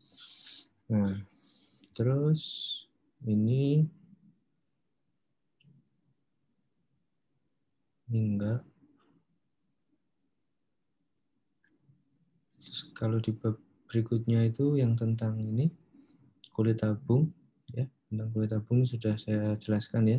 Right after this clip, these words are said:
Nah, ini jadi harusnya kayak gini gambarnya. Seret. Nah, jadi harus ada perantara ini, karena kalau dari sini langsung ke sini,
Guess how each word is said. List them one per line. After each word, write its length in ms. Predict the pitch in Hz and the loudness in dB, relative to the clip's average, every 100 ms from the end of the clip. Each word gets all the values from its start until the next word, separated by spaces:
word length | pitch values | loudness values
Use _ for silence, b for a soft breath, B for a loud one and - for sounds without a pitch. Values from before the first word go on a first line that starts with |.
| 123 | 2
Nah, 160 | 101 | 2
ini 240 | 98 117 131 - _ b b b - | 2 2 0 -4 _ b b b -6
jadi 200 | 117 117 | 2 4
harusnya 200 | 110 123 | 4 4
kayak 160 | 113 104 | 2 2
gini 160 | 110 107 | 2 2
gambarnya. 440 | 104 101 101 101 - _ _ _ _ _ _ | 0 -2 -4 -6 -8 _ _ _ _ _ _
Seret. 520 | - - 113 113 131 135 - - | -20 -10 -4 -2 -2 -4 -14 -12
Nah, 400 | 107 104 104 101 101 - | -6 -4 -2 -4 -6 -4
jadi 320 | 104 123 127 B B B - | 0 4 2 B B B -2
harus 140 | 110 | -2
ada 160 | 120 120 | 2 2
perantara 440 | 120 117 113 113 110 | 4 4 4 4 4
ini, 160 | 101 | 2
karena 280 | 98 107 120 | 0 -2 -2
kalau 160 | 113 107 | -2 -2
dari 160 | 104 | -2
sini 240 | 104 113 107 | 0 2 2
langsung 280 | 107 107 107 | 2 0 -2
ke 60 | |
sini, 340 | - 107 135 | -2 0 2